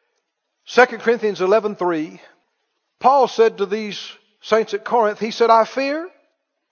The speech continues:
lest by any means as the serpent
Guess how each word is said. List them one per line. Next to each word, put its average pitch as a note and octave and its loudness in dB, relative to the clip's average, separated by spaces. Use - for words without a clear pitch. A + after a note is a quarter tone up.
lest A3+ 4
by A#3+ 8
any C#4 2
means C#4+ -2
as A#3 4
the G3 0
serpent A#3 0